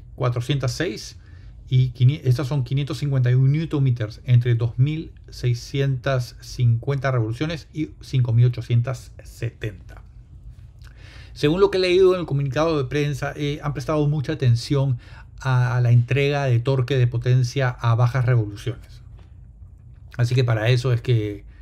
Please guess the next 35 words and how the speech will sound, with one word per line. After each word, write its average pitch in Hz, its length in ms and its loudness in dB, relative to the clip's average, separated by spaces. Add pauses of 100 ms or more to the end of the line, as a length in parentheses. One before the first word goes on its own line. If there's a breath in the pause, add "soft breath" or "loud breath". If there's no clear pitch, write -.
(380 loud breath)
eh, 120 220 -2
es, 123 300 2
es 120 200 0
indicado 113 380 -2
un 113 100 -4
turbocargador. 107 680 -8
Hablando 151 260 -2
sobre 156 220 0
las 139 120 2
dimensiones 131 580 2
de 127 60 2
este 123 200 -2
carro, 151 380 -2 (480 loud breath)
ciento 151 520 -2
ochenta 131 400 0
punto 131 220 -2
tres 123 140 -2
pulgadas, 131 540 0
es 123 220 -8
un 127 200 0
incremento 131 600 2
de 113 100 2
cuatro 143 500 -2
pulgadas 123 560 2 (320 loud breath)
frente 147 640 -2
a 120 80 4
la 120 120 6
generación 120 500 2
anterior. 123 500 2 (220)
Entonces 113 240 -10
son 120 260 4
cuatrocientos 117 400 0
cincuenta 120 320 2
y 123 40 4
ocho 123 180 0